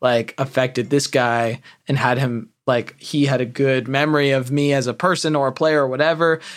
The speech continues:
And, you know, I kinda, like, he saw that I was still working. So it kind of, like, gave him the, I don't know, the trust in,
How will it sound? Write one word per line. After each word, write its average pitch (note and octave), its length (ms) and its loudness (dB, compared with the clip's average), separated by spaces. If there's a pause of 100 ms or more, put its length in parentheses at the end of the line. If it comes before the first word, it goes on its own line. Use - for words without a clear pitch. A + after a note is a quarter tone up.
(160)
And, D3+ 140 2
you D3+ 80 2
know, C#3 120 2
I C3 80 0
kinda, C#3 260 -2
like, B2+ 320 -2
he D#3 220 -8
saw C3+ 240 0
that C3+ 140 0
I B2 60 0
was A#2+ 140 -4
still B2 240 -2
working. D#3 680 0
So C#3+ 240 0
it C3 160 -2
kind C#3 220 -2
of, C3 100 -2
like, A#2+ 260 0 (540)
gave C#3 240 2
him B2+ 720 0
the, A#2+ 520 -2 (440)
I C#3+ 140 0
don't B2+ 140 -2
know, A2+ 160 0
the C3 100 0
trust - 640 -2
in, A#2+ 400 -4